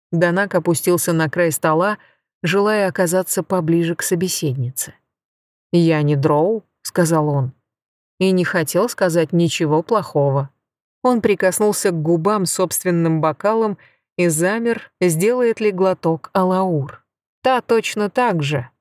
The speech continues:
лишь сделала вид, что пьёт. Вино оказалось лишним поводом, чтобы замолкнуть.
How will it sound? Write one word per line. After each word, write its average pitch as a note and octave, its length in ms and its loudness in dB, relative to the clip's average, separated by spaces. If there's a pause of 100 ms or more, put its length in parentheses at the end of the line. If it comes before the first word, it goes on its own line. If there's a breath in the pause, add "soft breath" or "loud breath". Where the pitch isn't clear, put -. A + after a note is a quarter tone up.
лишь F#3 280 2
сделала F3+ 640 0
вид, G3+ 260 -4
что - 260 -6
пьёт. D3 540 -2 (280)
Вино F3 380 2
оказалось F3 800 0 (100)
лишним F#3+ 540 0
поводом, E3+ 540 0
чтобы D#3+ 360 0
замолкнуть. D3+ 920 -4